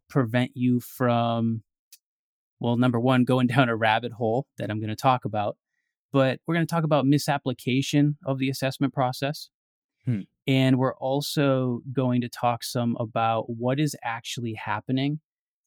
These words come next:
Speaker 1: when your assessment outcomes are changing. Because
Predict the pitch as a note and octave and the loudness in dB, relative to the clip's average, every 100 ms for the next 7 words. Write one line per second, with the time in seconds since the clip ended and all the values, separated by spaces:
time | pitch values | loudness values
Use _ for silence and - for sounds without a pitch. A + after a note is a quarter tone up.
0 | _ - A2+ B2 B2+ C3 C3 A#2 A#2+ A#2 | _ -8 -2 2 4 4 2 0 -4 -2
1 | A#2 A2+ - A#2+ - B2 - C3+ C3 A#2 | -2 -2 -4 -6 -2 -2 0 0 0 -2
2 | A2 - A#2 A2+ A2+ A#2 A#2 - D#3+ C#3 | -6 -6 -4 -2 -2 -6 -4 -2 0 0
3 | F#2+ - _ _ - A2+ B2 A2+ A2 - | -6 -14 _ _ -10 -6 -2 -2 -2 -8